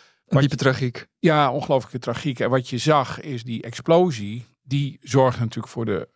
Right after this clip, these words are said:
Speaker 1: vervolgschade. Dat als op een gegeven moment de steunmuren instorten, ja, dan is het een plumpudding. En dat zag je gebeuren. Het deed mij bijna denken aan de Bijlmer ramp, hè, waar dat vliegtuig, eh, naar binnen vloog. Ook zo'n, zo'n hoek die gewoon weggevaagd was. Iets kleinere schaal.
Speaker 2: Ja.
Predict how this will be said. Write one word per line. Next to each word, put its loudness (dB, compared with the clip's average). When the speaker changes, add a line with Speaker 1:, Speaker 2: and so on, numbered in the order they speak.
Speaker 1:
vervolgschade. 2
Dat -4
als -6
op -6
een -10
gegeven -4
moment -6
de -8
steunmuren 2
instorten, 0
ja, 2
dan -2
is -8
het -4
een -4
plumpudding. 2
En -2
dat -2
zag 0
je -8
gebeuren. 0
Het -6
deed 4
mij 4
bijna 4
denken 2
aan 0
de 0
Bijlmer 4
ramp, 2
hè, -4
waar -2
dat -2
vliegtuig, -2
eh, -6
naar -2
binnen 2
vloog. 0
Ook -2
zo'n, 2
zo'n 0
hoek 2
die -2
gewoon -2
weggevaagd 0
was. -10
Iets -10
kleinere 0
schaal. -6
Speaker 2:
Ja. 2